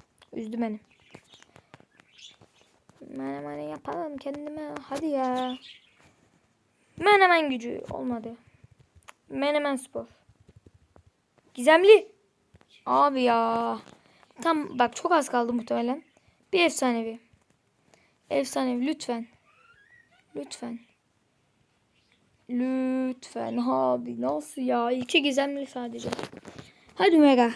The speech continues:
senden bekliyoruz. Mega kutu. Mega kutu. Bastım. Beş yazdı. Güzel. Beş yenir.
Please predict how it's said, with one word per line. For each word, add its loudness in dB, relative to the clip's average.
senden 4
bekliyoruz. 0
Mega 6
kutu. 4
Mega 0
kutu. -2
Bastım. 4
Beş 6
yazdı. 0
Güzel. -4
Beş 4
yenir. 6